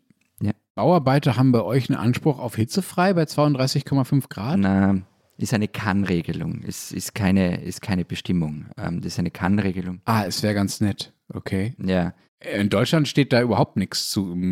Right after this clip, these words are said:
Speaker 2: also sagen wir nichts Konkretes und schon gar keine Gradzahl im Gesetz, ne?
Speaker 1: Mhm.
Speaker 2: Da steht im Arbeitsschutzgesetz nur, dass die Arbeitgeber, äh, die Gesundheitsgefährdung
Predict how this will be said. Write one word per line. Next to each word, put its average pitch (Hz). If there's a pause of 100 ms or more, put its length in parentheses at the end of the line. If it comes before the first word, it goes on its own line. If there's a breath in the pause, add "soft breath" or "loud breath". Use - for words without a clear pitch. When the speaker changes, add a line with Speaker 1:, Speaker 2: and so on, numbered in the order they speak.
Speaker 2:
also 107
sagen 117
wir 107
nichts 123
Konkretes 117
und 113
schon 98
gar 110
keine 101
Gradzahl 98
im 90
Gesetz, 92
ne? 113
Speaker 1:
Mhm. -
Speaker 2:
Da 110
steht 101
im 110
Arbeitsschutzgesetz 110
nur, 110
dass 107
die 104
Arbeitgeber, 104
äh, 98
die 101
Gesundheitsgefährdung 104